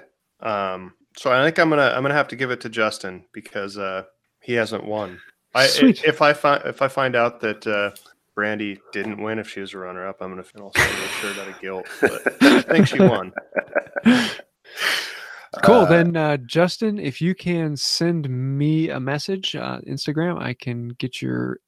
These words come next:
Speaker 3: address and get one of those in the mail. Also need your shirt size. So, booyah.
Speaker 1: Uh, I also wanna throw out, um, a-, an honorable mention, um, to Claus Creations, um, because, uh, I guess he works at the, at the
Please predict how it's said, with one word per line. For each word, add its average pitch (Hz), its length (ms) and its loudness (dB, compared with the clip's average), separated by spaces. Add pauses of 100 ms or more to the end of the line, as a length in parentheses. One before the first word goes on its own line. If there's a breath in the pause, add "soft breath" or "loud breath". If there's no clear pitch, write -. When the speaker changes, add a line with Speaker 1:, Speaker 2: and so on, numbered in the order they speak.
(100)
Speaker 3:
address 147 380 0
and 127 140 -8
get - 120 -8
one 139 120 -6
of 139 40 -4
those 139 140 -2
in 143 60 -2
the 135 60 -2
mail. 160 260 -6 (180)
Also - 240 -4
need 123 140 -6
your - 80 -6
shirt - 200 -8
size. - 320 -12
So, - 220 -8 (320)
booyah. 180 380 2
Speaker 1:
Uh, 92 400 2 (260)
I 107 80 6
also 151 260 6
wanna 139 140 6
throw 120 300 6
out, 113 420 0
um, 92 460 4
a-, 92 220 4
an 90 200 0
honorable 101 480 2
mention, 82 500 -4 (440 soft breath)
um, 78 340 4 (380)
to 101 720 2 (420 loud breath)
Claus 110 480 6
Creations, 110 880 -2 (140)
um, 80 480 -4 (880)
because, 92 580 2
uh, 90 200 4
I 90 60 0
guess 107 140 2
he 117 80 2
works 104 260 4
at 95 140 0
the, 82 220 0
at 85 140 -4
the 80 280 0